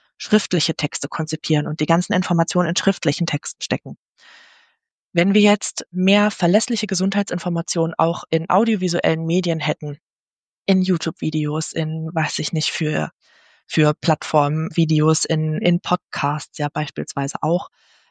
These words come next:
wenn man da zugänglichere, verständliche Informationen hat, die auch einfach formuliert sind oder leicht formuliert sind, dann wäre, glaube ich, vielen Menschen schon viel geholfen. Diese Informationen müssen aber nicht nur da sein, die müssen für die Menschen auch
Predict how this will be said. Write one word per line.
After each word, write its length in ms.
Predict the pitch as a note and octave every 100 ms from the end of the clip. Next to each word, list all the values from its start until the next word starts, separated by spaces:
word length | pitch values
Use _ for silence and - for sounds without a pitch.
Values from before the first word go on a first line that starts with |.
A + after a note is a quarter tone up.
| -
wenn 140 | E3
man 220 | E3+ E3 E3+
da 420 | D#3 G#3 A#3+ B3 _ -
zugänglichere, 840 | A#3 A3+ G#3 F#3+ - F3 E3 E3 - _ -
verständliche 720 | F#3 - F3 G3 - F3+ E3+
Informationen 800 | E3+ - E3 D#3+ - E3+ E3+ D3
hat, 120 | D3 _ -
die 160 | E3
auch 400 | D#3+ G#3+ A3+ - _ _ -
einfach 640 | D#3+ G3+ - F#3+ F3+ - - -
formuliert 460 | - E3+ E3 F3+ -
sind 140 | D#3+
oder 160 | - D3+
leicht 380 | D#3+ F3 - -
formuliert 520 | E3+ E3 D#3+ F3+ -
sind, 320 | C#3 F3 A3+ _ _ _ _ _
dann 220 | - E3+ E3+
wäre, 160 | F3+
glaube 260 | F3 E3+ F#3
ich, 120 | -
vielen 280 | - G3+ F#3+
Menschen 320 | F3 F#3 F#3
schon 180 | - F3
viel 200 | - F#3
geholfen. 580 | D#3 D#3 A3 - F#3+ C#4 _ _ _ -
Diese 160 | F#3+ G3
Informationen 540 | G3 F#3+ F#3 - F#3+
müssen 240 | G3 - F3+
aber 160 | F3
nicht 200 | F3 -
nur 100 | F3+
da 260 | D#3+ D#3+ A3
sein, 180 | A3+ G#3
die 80 |
müssen 260 | F#3+ G3 F#3+
für 120 | F#3+
die 80 | F3
Menschen 360 | F3 F3 F3+ F#3
auch 140 | E3